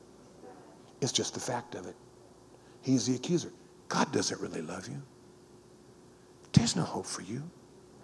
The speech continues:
I mean, your parents really didn't want you. This church doesn't see you.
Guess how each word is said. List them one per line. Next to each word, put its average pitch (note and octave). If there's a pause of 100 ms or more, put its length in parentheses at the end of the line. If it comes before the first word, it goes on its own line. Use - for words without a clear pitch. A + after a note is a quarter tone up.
(600)
I -
mean, D#3+
your C3
parents - (220)
really G#2+
didn't E2
want -
you. E3 (1160)
This -
church -
doesn't F#2+
see F#2+
you. B2+